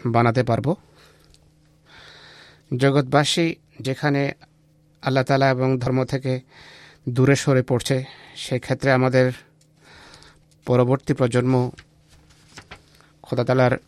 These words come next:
নৈকট্য ভাজনে পরিণত হবে, আর জগৎবাসীকে খোদা তালার নিকটবর্তী করার কারণ হবে। অতএব আমাদের যদি নিজেদের বয়াদের অঙ্গীকার রক্ষা করতে হয়, নিজেদের ভবিষ্যৎ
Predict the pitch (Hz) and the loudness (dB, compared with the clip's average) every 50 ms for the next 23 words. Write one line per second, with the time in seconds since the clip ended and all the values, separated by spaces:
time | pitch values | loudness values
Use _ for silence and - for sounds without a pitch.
0 | _ - 123 123 123 123 - 139 135 _ - - 131 120 120 127 123 120 120 123 | _ -4 0 0 0 2 0 -2 -4 _ 0 4 4 4 6 6 4 6 6 6
1 | 123 127 120 - 131 123 123 123 120 - - 117 110 127 120 139 156 151 127 131 | 4 4 4 4 4 4 6 4 2 2 0 0 0 2 2 4 2 4 4 4
2 | 120 120 117 113 123 120 - - 143 131 - 127 117 - 131 123 123 117 131 120 | 4 4 4 4 2 2 4 2 -2 0 2 0 0 2 2 2 4 4 6 6
3 | 120 120 120 117 - - - - - - - - - - - - - - 120 117 | 6 6 4 2 -2 -8 -14 -20 -20 -20 -20 -20 -20 -20 -20 -20 -6 0 4 4
4 | 120 - 123 120 123 117 120 135 127 - 135 - 120 120 120 117 117 120 - - | 4 6 4 4 4 4 2 2 2 2 0 2 4 4 6 4 4 2 -2 -8
5 | _ - - - - - 123 120 120 117 113 110 120 117 120 151 - - _ - | _ -18 -18 -14 -2 2 4 4 6 6 4 4 4 2 2 0 -2 -4 _ -20
6 | - - - - - - - - - _ _ - - - 147 156 165 165 - - | -20 -20 -20 -20 -20 -20 -20 -20 -20 _ _ -6 0 4 6 6 6 6 4 0
7 | - _ _ _ _ _ _ _ _ _ _ _ _ - - _ _ _ _ _ | -14 _ _ _ _ _ _ _ _ _ _ _ _ -20 -20 _ _ _ _ _
8 | _ _ _ _ _ _ _ _ _ _ _ _ _ _ _ _ _ _ _ _ | _ _ _ _ _ _ _ _ _ _ _ _ _ _ _ _ _ _ _ _
9 | _ _ _ _ _ _ - 135 127 127 139 135 147 160 156 143 147 135 139 131 | _ _ _ _ _ _ 2 4 4 6 6 6 6 6 6 6 6 4 6 4
10 | 127 131 127 131 135 131 127 131 127 123 123 127 120 123 123 123 120 131 127 120 | 4 2 4 4 4 4 6 6 6 6 6 6 6 6 4 4 4 4 4 6
11 | 123 120 117 - - 135 123 135 120 - - 117 98 127 117 110 113 123 151 - | 6 4 2 2 0 0 2 2 0 2 0 0 2 4 4 4 4 2 0 -6
12 | - - - - - - - - - - - 131 120 123 117 127 123 123 107 123 | -14 -20 -20 -20 -20 -20 -20 -20 -14 2 4 6 6 6 6 6 6 6 6 4
13 | 123 123 117 - - 143 | 2 2 2 2 0 -2